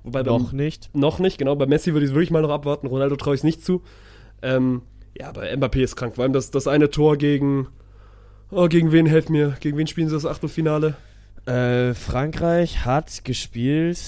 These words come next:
Speaker 1: Australien?
Speaker 2: Polen, kann das sein?
Speaker 1: Hä?
Speaker 2: Australien? Äh,
Speaker 1: Auf
Speaker 2: ja,
Speaker 1: jeden
Speaker 2: nee,
Speaker 1: Fall das letzte
Speaker 2: Argentinien,
Speaker 1: Tor,
Speaker 2: Polen.
Speaker 1: neunzigste Minute,
Speaker 2: Ich
Speaker 1: wo
Speaker 2: glaub,
Speaker 1: er, also wo er
Speaker 2: Frankreich,
Speaker 1: wirklich aus dem
Speaker 2: Australien,
Speaker 1: Stand
Speaker 2: ja.
Speaker 1: es schafft, diesen, also er wackelt einmal den Gegenspieler aus und, und zimmert einen Strahl ins Kreuzeck und du denkst dir so,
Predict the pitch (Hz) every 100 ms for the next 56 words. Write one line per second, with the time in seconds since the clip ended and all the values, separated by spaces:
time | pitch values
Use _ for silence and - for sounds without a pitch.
0 | - 123 120 107 151 175 214 226 226 139
1 | 147 - 156 208 240 - - - - 202
2 | 330 131 - 139 165 196 214 214 - -
3 | 131 131 131 165 160 151 143 156 156 147
4 | 156 147 151 160 139 147 147 147 135 135
5 | 139 120 131 139 135 156 143 92 - 143
6 | 156 190 156 92 92 151 156 143 156 143
7 | - 160 139 139 139 139 - - - -
8 | - - - 143 147 139 147 151 139 156
9 | 151 147 143 147 147 143 139 135 131 135
10 | 131 - - - 151 156 127 139 135 -
11 | - 135 135 123 - 139 135 - 120 127
12 | 120 131 - 131 120 117